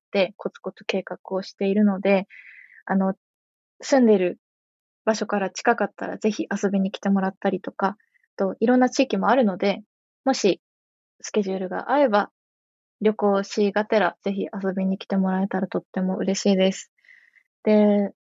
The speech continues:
私はちょっと新曲はアルバムリリースに向けて作ってる段階なので、リリースはしばらくないんですけど、先日も、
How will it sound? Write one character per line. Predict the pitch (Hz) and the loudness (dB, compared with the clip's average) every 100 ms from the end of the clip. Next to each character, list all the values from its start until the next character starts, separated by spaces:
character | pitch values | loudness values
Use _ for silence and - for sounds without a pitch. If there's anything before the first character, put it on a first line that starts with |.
| _ | _
私 | 214 226 226 277 | -8 -6 0 2
は | 285 285 277 | 4 6 4
ち | 277 311 | 0 -4
ょ | |
っ | |
と | 269 | -4
新 | - 311 330 | -4 -6 -2
曲 | 330 330 330 | -2 0 4
は | 320 311 311 277 _ _ _ - | 8 8 6 2 _ _ _ -4
ア | 233 | 2
ル | 294 | 4
バ | 311 | 4
ム | 311 302 | 2 0
リ | 311 | 2
リ | 320 | 2
ー | 311 | 2
ス | 247 | 0
に | 220 | 2
向 | 208 208 | 2 2
け | 202 | -2
て | - 196 190 208 _ _ _ _ _ - | 0 2 0 -4 _ _ _ _ _ -14
作 | - 269 | -2 -2
っ | |
て | - 214 | 2 2
る | 190 | 2
段 | 196 202 | 0 -2
階 | 202 | -2
な | 196 | -2
の | 190 | -2
で、 | 180 185 | -4 0
リ | 208 | 2
リ | 262 | 2
ー | |
ス | 269 277 | 2 2
は | 262 | 2
し | 269 | 2
ば | 285 | 2
ら | 277 220 | 2 0
く | 196 | 0
な | 214 | 0
い | 220 | 0
ん | |
で | 185 | 0
す | - | -4
け | - | -6
ど、 | 185 190 170 262 _ - | 0 2 0 -4 _ 0
先 | 247 240 | 2 4
日 | 233 233 | 4 4
も、 | 233 226 220 | 6 6 4